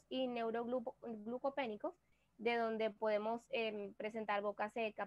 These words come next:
palidez, palpitaciones, diaforesis,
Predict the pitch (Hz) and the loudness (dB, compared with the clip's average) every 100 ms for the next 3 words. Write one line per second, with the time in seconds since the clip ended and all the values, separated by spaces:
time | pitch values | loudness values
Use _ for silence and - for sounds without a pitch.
0 | - 208 220 220 214 214 226 220 233 220 | -2 -2 0 2 0 -2 -4 -4 -4 -4
1 | 214 226 208 202 208 202 214 - 220 233 | -4 -2 -2 -2 -2 -2 -2 -2 -4 -2
2 | 214 - 214 220 | -2 -4 -10 -10